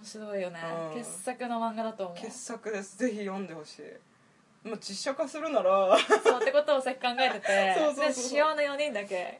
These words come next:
Speaker 1: 考えたんだよね。
Speaker 2: そう、そう。ただ、ジェレミーがいないっていう。
Speaker 1: そう、該当者なし。
Speaker 2: 該当者なし。あの、
Speaker 1: どんなに探してもいませんでした。
Speaker 2: あの、かろうじて一番イメージに近かったのは、モデルさんでしたね。
Speaker 1: そう、モデルだとちょっ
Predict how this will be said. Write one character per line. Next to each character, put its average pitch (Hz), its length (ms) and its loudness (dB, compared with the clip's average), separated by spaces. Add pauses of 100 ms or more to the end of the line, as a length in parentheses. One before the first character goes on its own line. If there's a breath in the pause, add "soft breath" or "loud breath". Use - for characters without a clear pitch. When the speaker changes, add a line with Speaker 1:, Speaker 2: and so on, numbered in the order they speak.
Speaker 1:
考 285 200 4
え 214 100 2
た 185 120 -8
ん 180 60 -14
だ - 80 -12
よ - 60 -12
ね。 - 80 -16
Speaker 2:
そ 254 60 -2
う、 - 20 2
そ - 560 -2
う。 - 20 6
た 269 60 8
だ、 226 80 4
ジ 254 80 0
ェ 311 60 6
レ 330 60 2
ミ 294 100 -2
ー 226 80 0
が 190 420 2 (280)
い 247 80 2
な 254 140 6
い 440 200 6
っ - 40 -12
て 330 160 -2
い 262 160 0
う。 - 60 0
Speaker 1:
そ - 60 -6
う、 - 20 -8
該 226 220 2
当 240 120 -6
者 202 140 -10
な 180 200 -2
し。 587 200 0
Speaker 2:
該 - 160 4
当 294 120 4
者 220 200 2
な 226 200 6
し。 - 160 -8 (160)
あ 196 60 2
の、 190 60 2
Speaker 1:
ど 285 260 8
ん - 20 -8
な 285 80 2
に 277 120 -4
探 277 240 0
し - 100 -8
て 262 80 2
も 208 80 -8
い 196 80 -4
ま 208 100 -2
せ 240 140 -4
ん 196 80 -10
で 185 80 -10
し - 80 -12
た。 240 220 -6
Speaker 2:
あ 190 40 -6
の、 190 100 -12
か 294 160 2
ろ 359 160 2
う 381 40 0
じ 359 100 -4
て 339 200 -4
一 302 180 -6
番 330 140 0
イ - 20 -2
メ 349 140 2
ー - 40 2
ジ 277 60 -4
に 240 60 -4
近 - 180 -8
か 233 120 0
っ 196 40 -8
た 185 100 2
の 185 140 -2
は、 180 180 0
モ 214 180 2
デ 294 100 4
ル 294 80 0
さ 294 180 2
ん 277 80 -4
で 277 100 -2
し - 60 -10
た 156 100 -6
ね。 160 140 0
Speaker 1:
そ 233 140 0
う、 - 20 0
モ 339 100 2
デ 320 80 4
ル 339 120 4
だ 359 120 6
と - 80 -6
ち - 80 -4
ょ 247 60 0
っ - 20 -8